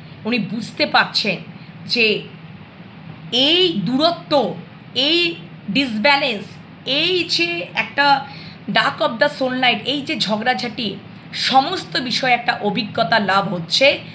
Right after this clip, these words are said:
কেন কি? ইউনিভার্সের সাথে উনি কানেক্ট হয়েছেন। ওনার ক্রাউন চক্র ওপেন, ওনার তোমার প্রতি অনেক কিউরিওসিটি, কৌতূহল, আর একটু জানার, আর একটু বোঝার। উনি একটা নিউ বিগিনিং তোমাদের সাথে করতে চাইছেন by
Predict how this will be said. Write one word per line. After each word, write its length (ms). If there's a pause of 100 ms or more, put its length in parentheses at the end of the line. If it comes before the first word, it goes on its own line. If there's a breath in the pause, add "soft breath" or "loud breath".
(120)
কেন 260
কি? 280
ইউনিভার্সের 580
সাথে 280
উনি 160
কানেক্ট 400
হয়েছেন। 400 (460 loud breath)
ওনার 300
ক্রাউন 280
চক্র 340
ওপেন, 400 (440)
ওনার 360
তোমার 300
প্রতি 280
অনেক 240 (100)
কিউরিওসিটি, 680
কৌতূহল, 540 (160)
আর 80
একটু 280
জানার, 400 (560 loud breath)
আর 100
একটু 300
বোঝার। 440 (640 loud breath)
উনি 140
একটা 240
নিউ 340
বিগিনিং 480 (120)
তোমাদের 280
সাথে 300
করতে 380
চাইছেন 460 (420)
by 120